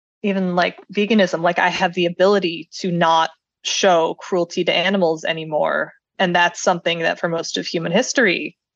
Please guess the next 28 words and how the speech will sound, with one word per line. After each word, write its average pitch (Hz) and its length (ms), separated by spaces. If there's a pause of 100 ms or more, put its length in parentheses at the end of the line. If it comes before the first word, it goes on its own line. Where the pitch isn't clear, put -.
(120)
you 180 120
just - 380
kind 220 240
of - 180
couldn't 165 400 (160)
do. 170 340
So 170 300
I 180 140
think 185 320 (360)
in 262 220
general, 202 640 (120)
humanity's 294 560
done 240 160
a, 202 100 (300)
overall 277 500
a 196 40
good 190 200
job. 180 360 (340)
Like, 190 320
capitalism 277 800 (340)
did 285 180
some 254 240
good 220 220
things. 175 340
Its - 180
time 247 300
is 220 100
over. 151 400